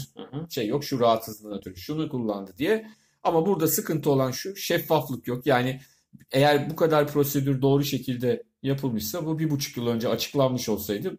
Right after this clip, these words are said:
Speaker 2: bugün Futbol Leaks böyle bir sansasyonel haber yapamayacaktı. Ee, ama işte insanların kafasında soru işareti, acaba prosedür doğru işletildi mi? Gerçekten böyle bir durum saklandığına göre acaba ters bir durum mu var?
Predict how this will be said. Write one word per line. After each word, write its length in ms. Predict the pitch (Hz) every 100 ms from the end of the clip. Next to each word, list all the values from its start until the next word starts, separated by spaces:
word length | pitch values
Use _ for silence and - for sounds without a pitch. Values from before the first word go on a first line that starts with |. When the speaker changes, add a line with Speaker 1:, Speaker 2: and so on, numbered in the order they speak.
| _
Speaker 2:
bugün 220 | 220 131
Futbol 440 | 131 135 - 113 113
Leaks 260 | 113 -
böyle 220 | 120 113
bir 180 | 117 113 - - _
sansasyonel 720 | - 131 123 135 127 127 127
haber 240 | 120 117 139
yapamayacaktı. 840 | 143 143 117 98 95 - 196 196 _ _ _ _ -
Ee, 40 | - - - _ -
ama 440 | 127 135 131 - _
işte 160 | - 131
insanların 480 | 135 139 135 131
kafasında 360 | 127 120 127 135
soru 220 | 135 139
işareti, 360 | 117 107 107 165
acaba 340 | 127 127 139
prosedür 540 | 139 135 123 120 160 135
doğru 240 | 131 135
işletildi 540 | 131 - 135 135 120
mi? 120 | - 131
Gerçekten 600 | 123 120 113 - 160 147
böyle 300 | 143 135 113
bir 100 | 104
durum 200 | 98 - _ _ _ _ -
saklandığına 800 | - 120 120 120 120 117 123 120
göre 480 | 110 147 208 - _ _
acaba 480 | 117 117 120 147 151
ters 280 | 135 - 165
bir 100 | 151
durum 180 | 147
mu 140 | 131 107
var? 260 | 87 90